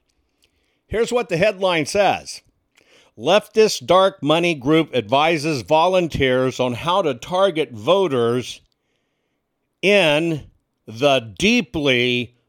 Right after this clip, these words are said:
racist South." <laughs> They're gonna teach you how to reach out for voters in the deep,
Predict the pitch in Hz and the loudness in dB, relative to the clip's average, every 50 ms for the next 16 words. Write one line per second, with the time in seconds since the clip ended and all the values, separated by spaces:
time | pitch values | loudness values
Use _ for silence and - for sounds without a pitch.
0 | _ _ _ _ - 98 92 98 101 117 156 214 247 247 - - - - 226 233 | _ _ _ _ -18 -14 -12 -8 -4 -2 0 0 0 0 -2 -2 -2 0 0 0
1 | 233 240 233 196 - - - _ _ _ _ _ _ _ _ _ _ - - - | 2 0 0 -2 -4 -8 -8 _ _ _ _ _ _ _ _ _ _ -16 -12 -8
2 | - - 185 175 143 101 78 73 - - - - _ _ _ _ _ _ _ _ | -2 0 2 2 2 0 -4 -8 -16 -20 -20 -20 _ _ _ _ _ _ _ _
3 | _ _ _ _ _ _ _ _ _ _ _ _ _ _ _ _ _ _ _ _ | _ _ _ _ _ _ _ _ _ _ _ _ _ _ _ _ _ _ _ _
4 | _ _ _ _ _ _ _ _ _ - - - 480 392 175 143 - 494 453 _ | _ _ _ _ _ _ _ _ _ -10 -10 -8 -4 -2 -2 -2 -2 -8 -16 _
5 | - - 135 - 466 - - - - _ - 131 - _ _ - 123 - - _ | -8 -8 -8 -8 -8 -10 -10 -10 -10 _ -14 -14 -14 _ _ -16 -16 -16 -16 _
6 | _ _ - _ _ - _ _ - _ _ - - - - - - - - - | _ _ -20 _ _ -20 _ _ -20 _ _ -20 -20 -20 -18 -20 -20 -20 -20 -14
7 | - 113 180 233 247 277 277 254 170 - - 233 247 233 - - 208 185 165 143 | -6 -4 -2 2 4 4 4 4 2 2 0 0 0 -2 -4 -2 -2 0 0 0
8 | 156 180 180 180 185 185 147 - - 151 147 135 127 120 117 117 117 117 110 - | 0 0 0 2 0 0 0 -2 -2 0 2 2 2 2 2 2 2 0 -2 -6
9 | - _ _ _ _ _ _ _ _ _ _ _ _ _ _ _ _ _ _ _ | -12 _ _ _ _ _ _ _ _ _ _ _ _ _ _ _ _ _ _ _
10 | _ _ _ _ _ _ _ _ _ _ _ _ _ _ _ - 151 233 269 233 | _ _ _ _ _ _ _ _ _ _ _ _ _ _ _ -4 -2 0 0 0
11 | - 254 247 240 233 214 - - 208 196 160 170 180 185 180 165 175 175 170 151 | 0 0 2 0 0 -4 -2 0 0 2 4 2 2 2 2 0 -2 -2 -2 -2
12 | - - 160 151 139 131 123 113 101 - - 196 220 220 - _ | 0 0 0 0 0 -2 -4 -4 -6 -6 -4 -2 -2 -2 -4 _